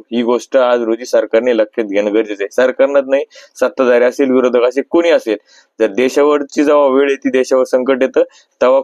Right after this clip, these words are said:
कुणीही कुठल्याही पक्षाचं कार्यकर्ता राहत नाही, पर्सनल राहत नाही, कोणी, कुणी कुठल्या जातीचा राहत नाही. सगळे सगळ्या जाती सोडून, सगळा धर्म सोडून, सगळ्या गोष्टी सोडून आपण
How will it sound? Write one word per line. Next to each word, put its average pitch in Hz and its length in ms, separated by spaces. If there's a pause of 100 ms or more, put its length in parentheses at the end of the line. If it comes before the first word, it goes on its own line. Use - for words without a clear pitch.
कुणीही 139 640
कुठल्याही 143 460
पक्षाचं 127 420
कार्यकर्ता 120 460
राहत 113 200
नाही, 131 120 (100)
पर्सनल 123 340
राहत 117 220
नाही, 123 140
कोणी, 123 320 (280)
कुणी 120 180
कुठल्या 120 240
जातीचा 117 380
राहत 117 220
नाही. 131 120 (420)
सगळे 120 520
सगळ्या 135 340
जाती 131 300
सोडून, 131 340
सगळा 135 260 (100)
धर्म 113 240
सोडून, 127 300
सगळ्या 123 380
गोष्टी 120 280
सोडून 127 260 (340)
आपण 147 280